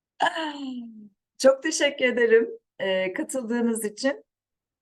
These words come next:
E, beş Aralık'taki eğitimle alakalı yine WhatsApp grubu açık olacak. Oradan sorularınızı sormaya devam edebilirsiniz. Kayıtlar oldukça da apayrı bir grup açacağız. O kayıtlarda yine, e,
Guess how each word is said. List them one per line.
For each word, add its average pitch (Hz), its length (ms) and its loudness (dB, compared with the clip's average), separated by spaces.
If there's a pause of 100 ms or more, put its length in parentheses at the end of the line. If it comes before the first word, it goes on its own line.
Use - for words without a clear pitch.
(280)
E, 190 240 4
beş 240 320 2
Aralık'taki 240 1120 0 (140)
eğitimle 220 680 4
alakalı 196 600 4
yine 240 300 2
WhatsApp 240 560 0
grubu 190 380 2
açık - 320 -4
olacak. 269 480 0 (340)
Oradan 262 360 8
sorularınızı 247 580 2
sormaya 208 460 -2
devam 254 360 4
edebilirsiniz. 240 920 -4 (300)
Kayıtlar 262 640 4
oldukça 233 640 0
da 247 300 0 (240)
apayrı 220 480 4
bir 180 140 -2
grup 175 260 -2
açacağız. 208 580 -4
O 220 120 -4
kayıtlarda 196 920 4
yine, 175 500 -4
e, 175 60 0